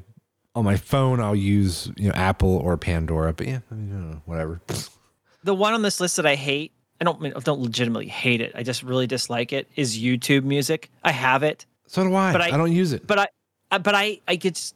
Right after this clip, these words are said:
Speaker 2: I do not like how app, or sorry, Google, Google dropped their separated and independent music platform. It was, like, called Google Music or whatever.
Speaker 1: Yeah.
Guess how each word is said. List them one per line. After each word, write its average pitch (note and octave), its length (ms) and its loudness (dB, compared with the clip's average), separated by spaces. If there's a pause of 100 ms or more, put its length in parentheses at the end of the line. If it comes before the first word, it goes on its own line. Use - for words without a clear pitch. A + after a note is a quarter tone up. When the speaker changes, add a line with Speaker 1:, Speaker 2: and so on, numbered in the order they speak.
(120)
Speaker 2:
I E3+ 200 -8 (400)
do A3+ 240 0
not G#3+ 280 4
like D3 480 0 (260)
how D#3 320 4
app, E3 220 0 (120)
or C#3+ 300 2
sorry, C3+ 300 4
Google, D3+ 520 0 (380)
Google E3+ 320 0
dropped C3 680 0 (400)
their C3+ 480 0 (280)
separated D#3 1040 0
and B2 220 -2
independent C#3 680 -2 (300)
music B2+ 640 -2 (240)
platform. C#3+ 680 0
It C#3+ 60 -4
was, C3+ 140 -2
like, C3 140 4
called C3 300 2
Google C3 280 2
Music B2 400 0
or E3 40 0
whatever. D3+ 440 2
Speaker 1:
Yeah. F2 280 0